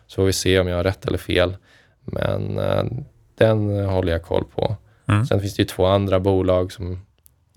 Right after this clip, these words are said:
Speaker 1: Adtech och Adlife jag tycker är intressanta case. Eh, bra affärsmodeller, förvärv. Eh, mycket insiderköp och så vidare. Så att de,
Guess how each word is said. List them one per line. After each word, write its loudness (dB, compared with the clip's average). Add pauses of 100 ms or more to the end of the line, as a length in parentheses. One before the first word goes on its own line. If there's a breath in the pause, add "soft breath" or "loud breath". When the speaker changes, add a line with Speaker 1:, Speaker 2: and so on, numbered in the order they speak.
Speaker 1:
Adtech -2
och 0
Adlife 2
jag -12
tycker -8
är -2
intressanta -6
case. -6 (140)
Eh, -6 (280)
bra 2
affärsmodeller, -4 (340)
förvärv. 0 (800)
Eh, 0
mycket -4
insiderköp -4
och -12
så -12
vidare. -6
Så -8
att -10
de, 0